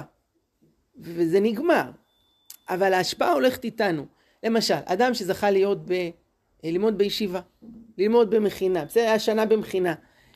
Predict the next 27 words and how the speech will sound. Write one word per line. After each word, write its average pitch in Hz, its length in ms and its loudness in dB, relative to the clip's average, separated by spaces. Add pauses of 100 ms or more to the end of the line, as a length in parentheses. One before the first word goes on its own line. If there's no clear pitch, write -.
(160)
אה, 196 60 -2 (540)
מישהי 214 180 -6
שהייתה 202 300 2
במדרשה. 180 800 0 (1500)
ההתכנסות 233 720 2
הזאת 247 260 0
לתיבה, 214 380 2
וזה 202 160 2
סוג 415 240 2
של 240 180 -4
תיבה, 202 340 -2 (260)
כי 190 240 -4
חיים 254 460 0
של 180 220 0
ישיבה 170 500 2 (240)
זה 170 120 -6
לא 214 80 2
חיים 240 300 -2 (320)
נורמליים. 165 460 2 (120)
אתה 160 240 -4
מהבוקר 202 400 0
עד 170 100 0
הערב 147 320 -4 (100)
יושב 208 280 2
ושוקד 196 380 -2
על 190 80 2
התורה, 190 360 0